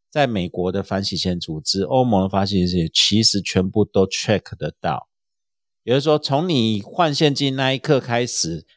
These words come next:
你前面所有，几乎所有的交易都抓，抓得到，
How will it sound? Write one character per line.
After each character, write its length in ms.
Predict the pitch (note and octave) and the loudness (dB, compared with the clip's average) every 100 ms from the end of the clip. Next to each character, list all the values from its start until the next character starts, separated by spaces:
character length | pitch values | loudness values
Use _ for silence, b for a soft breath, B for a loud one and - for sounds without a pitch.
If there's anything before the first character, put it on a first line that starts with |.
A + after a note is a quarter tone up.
| _ | _
你 220 | G#2+ G#2+ G2 - | -4 -4 -4 -6
前 340 | - B2 C3 | -2 2 2
面 320 | F#3 F#3+ D3+ | 2 2 2
所 340 | A#2 - A2 C3 | 0 2 4 6
有， 140 | A2+ | 4
几 200 | - C3 | 4 2
乎 120 | C#3 | 2
所 180 | C3 A2 | 4 4
有 80 | A#2 | 4
的 100 | F#2+ | 2
交 240 | - G2+ | -2 -2
易 60 | G#2+ | -2
都 140 | G#2 | -2
抓， 200 | - A2 - | -4 -8 -4
抓 160 | A2 | -2
得 80 | G2 | -2
到， 200 | F2+ F#2+ | -2 -6